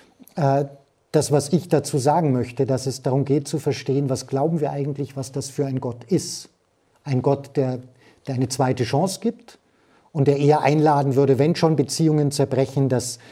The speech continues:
beispielsweise bei solchen zerbrechenden Beziehungen die Kirche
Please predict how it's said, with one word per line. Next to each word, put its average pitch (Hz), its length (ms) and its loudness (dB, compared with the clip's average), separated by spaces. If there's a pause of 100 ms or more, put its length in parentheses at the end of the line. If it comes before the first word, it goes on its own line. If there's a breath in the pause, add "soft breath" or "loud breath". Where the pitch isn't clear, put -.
(640 loud breath)
beispielsweise 127 680 2
bei 117 140 0
solchen 123 300 0
zerbrechenden 127 600 -4
Beziehungen 127 720 -2 (300 loud breath)
die 120 80 -2
Kirche 156 520 4